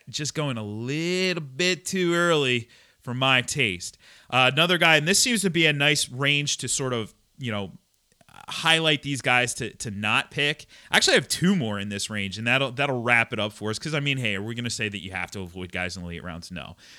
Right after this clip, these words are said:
But, uh, I think up through, you know, when you look at fourth, fifth,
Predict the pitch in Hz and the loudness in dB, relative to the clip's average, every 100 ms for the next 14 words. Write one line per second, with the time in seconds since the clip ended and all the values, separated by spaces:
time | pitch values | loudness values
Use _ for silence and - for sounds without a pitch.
0 | - - 139 143 143 151 147 151 151 156 | -6 0 4 4 4 0 0 0 0 0
1 | 151 139 - - _ 151 151 147 175 165 | 0 0 -6 -20 _ -4 0 2 2 2
2 | 151 127 151 151 - 143 | 0 0 0 0 0 -2